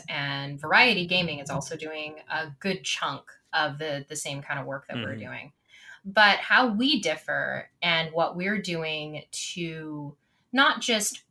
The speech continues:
Speaker 1: be different in the industry, but to elevate the conversation is we're providing context around the news. So it's not just about, "Okay, I got this information, I'm going to present this information."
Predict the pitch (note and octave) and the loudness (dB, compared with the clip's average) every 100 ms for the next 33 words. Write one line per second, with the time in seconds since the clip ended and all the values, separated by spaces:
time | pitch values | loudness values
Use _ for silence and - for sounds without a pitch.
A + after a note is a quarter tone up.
0 | - F3+ D3+ E3 D#3 D#3 C#3+ C#3+ C#3+ D3+ | -6 -4 -4 -6 -6 -6 -6 -8 -8 -6
1 | F3 D#3+ - D3 C#3+ E3 - G#3 - F#3+ | -6 -6 -6 -6 -4 -4 -2 -4 2 4
2 | A3+ G3+ D#3+ - - D#3+ C#3+ C#3+ - E3+ | 4 2 0 -2 -8 -6 -6 -6 -6 -4
3 | E3+ C#3 C#3 C#3 - _ _ - G3 A#3+ | -4 -4 -6 -6 -10 _ _ -6 -2 -2
4 | A#3 B3+ G#3+ G#3 G3+ E3+ E3 D3+ C#3 - | 0 4 4 4 2 0 -2 -2 -4 -6
5 | D#3 D#3 - - - - - - - A3+ | -8 -10 -10 -12 -14 -16 -20 -20 -6 0
6 | A3+ A#3 A3 G3+ G#3+ - F#3+ E3+ E3 D#3+ | 2 6 6 4 -2 0 6 6 6 4
7 | F#3+ F#3+ E3 E3 D#3+ D3+ E3+ E3 E3 D3+ | 0 2 4 4 2 0 -4 -6 -6 -6
8 | D#3 - D#3+ D#3+ E3 D#3+ - E3 D#3+ D3+ | -4 -4 -4 -4 -4 -6 -8 -10 -4 -4
9 | D#3 - D3 C#3+ D#3 E3+ - C#3 C#3 - | -6 -12 -12 -10 -4 -4 -2 -4 -6 -10